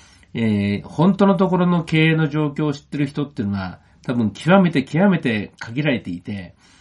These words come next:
だからなんかこう公表した、された数字だとか、株価を見て、あるいはその金利を見て皆さん判断してるんでしょうけども、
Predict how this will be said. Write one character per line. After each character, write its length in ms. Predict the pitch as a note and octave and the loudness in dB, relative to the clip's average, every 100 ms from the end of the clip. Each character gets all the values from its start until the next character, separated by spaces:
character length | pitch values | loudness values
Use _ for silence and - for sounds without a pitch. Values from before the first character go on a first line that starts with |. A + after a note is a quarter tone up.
| _ _ _ | _ _ _
だ 100 | C#3+ | -2
か 80 | C#3 | 0
ら 100 | B2 | 2
な 140 | D3+ | 0
ん 20 | E3+ | 0
か 100 | D#3 | -2
こ 160 | C#3 | -4
う 60 | B2 | -6
公 140 | - D3 | -4 -2
表 200 | D3 C#3+ | -2 -2
し 60 | |
た、 240 | D3 C#3+ - | -4 -4 -6
さ 120 | C3+ | -8
れ 80 | C3 | -4
た 140 | C#3 | -6
数 220 | - C#3 | -4 -6
字 80 | B2+ | -4
だ 120 | C3+ | -6
と 100 | A2+ | -8
か、 260 | G#2 A2 G#2 | -8 -8 -8
株 220 | B2+ C#3+ | -6 -6
価 180 | C#3 B2 | -2 0
を 80 | A2+ | 0
見 120 | A2+ | -2
て、 360 | A#2+ F#2+ - _ _ _ | -4 -8 -10 _ _ _
あ 100 | B2 | -2
る 80 | C#3+ | 0
い 40 | |
は 100 | B2+ | 0
そ 120 | A#2+ | -4
の 140 | A#2 G#2+ | -8 -8
金 220 | - C#3+ | -4 -2
利 120 | D3 | 0
を 60 | C#3 | 0
見 120 | D3 | -2
て 120 | C3+ | -2
皆 140 | A2+ B2 | -4 -4
さ 120 | A#2+ | -6
ん 20 | |
判 180 | A2 C3 | -8 -6
断 160 | A#2+ A2+ | -6 -6
し 40 | |
て 80 | B2 | -6
る 100 | B2 | -4
ん 40 | |
で 60 | A2 | -4
し 100 | A#2+ | -6
ょ 60 | |
う 60 | A2 | -6
け 80 | A2 | -6
ど 120 | G#2+ | -4
も、 320 | A2 G#2+ F2+ | -4 -4 -8